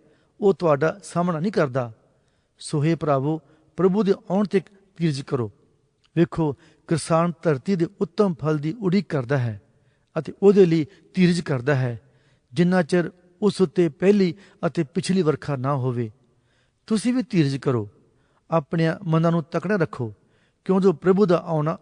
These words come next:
ਨੇੜੇ ਹੀ ਹੈ। ਹੇ ਭਰਾਵੋ, ਇੱਕ ਦੂਏ ਦੇ ਵਿਰੁੱਧ ਬੁੜਬੁੜ ਨਾ ਕਰੋ, ਭਈ ਤੁਸੀਂ ਦੋਸ਼ੀ ਨਾ ਠਹਿਰਾਏ ਜਾਓ। ਵੇਖੋ, ਨਿਆਂਈ ਬੂਹੇ ਉੱਤੇ ਖਲੋਤਾ ਹੈ।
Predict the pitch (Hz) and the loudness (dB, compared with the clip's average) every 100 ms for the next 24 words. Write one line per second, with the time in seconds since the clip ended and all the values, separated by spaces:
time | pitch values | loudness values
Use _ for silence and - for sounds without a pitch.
0 | _ 151 151 156 143 117 113 110 _ _ | _ -2 2 2 0 -2 -4 -8 _ _
1 | _ _ _ _ _ _ _ 143 151 160 | _ _ _ _ _ _ _ -2 0 4
2 | 143 139 160 180 _ _ _ - 202 202 | 4 4 0 -4 _ _ _ -2 0 0
3 | 175 185 190 160 190 156 147 - - 139 | 4 6 6 6 4 2 -2 -6 -6 2
4 | 185 175 190 165 135 139 143 123 107 _ | 4 4 0 0 -2 -2 -2 -4 -6 _
5 | _ _ _ _ 170 160 165 180 139 156 | _ _ _ _ -2 0 -2 -2 -2 -2
6 | - 170 151 156 - 160 131 120 120 113 | -2 -2 -2 -4 -2 0 0 0 -4 -6
7 | _ _ _ _ - 165 - 165 127 - | _ _ _ _ -4 -4 0 0 0 -4
8 | _ _ - 147 160 170 160 135 147 202 | _ _ -2 2 2 0 -4 -4 2 4
9 | 165 - 160 - 139 - 165 131 113 | 4 0 -6 -2 -4 0 -2 -2 -6